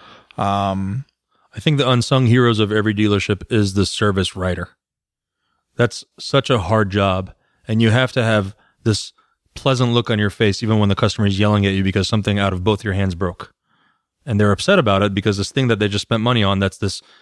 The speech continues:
Speaker 2: extra bit of money that they spent on, on this luxury, has not broken. And they're, they're it's like watching a kid who just had their candy taken out of their hand. They're upset all the time at you.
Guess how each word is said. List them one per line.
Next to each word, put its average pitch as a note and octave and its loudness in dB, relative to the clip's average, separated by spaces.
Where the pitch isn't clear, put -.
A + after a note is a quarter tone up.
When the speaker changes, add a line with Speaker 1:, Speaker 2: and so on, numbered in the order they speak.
Speaker 2:
extra - -2
bit G#2+ -2
of G2+ -2
money A2 2
that F#2+ 0
they G2 -2
spent F#2+ -6
on, F#2+ -2
on G2+ -4
this F#2+ -4
luxury, F#2+ -4
has A2+ -2
not A#2+ 0
broken. A#2 0
And G#2+ -4
they're, G2+ -2
they're G2 -4
it's A2+ -8
like G#2 -4
watching A#2+ -2
a F#2+ 0
kid A#2+ 0
who G#2+ 4
just G2 0
had G#2+ -4
their F#2+ -2
candy A2 -2
taken G#2 -4
out F#2+ 0
of F#2+ -2
their F2+ -4
hand. G2 -2
They're F#2+ -6
upset A#2+ -2
all A#2+ 2
the G#2+ 0
time A#2 -2
at - -12
you. F#2 -8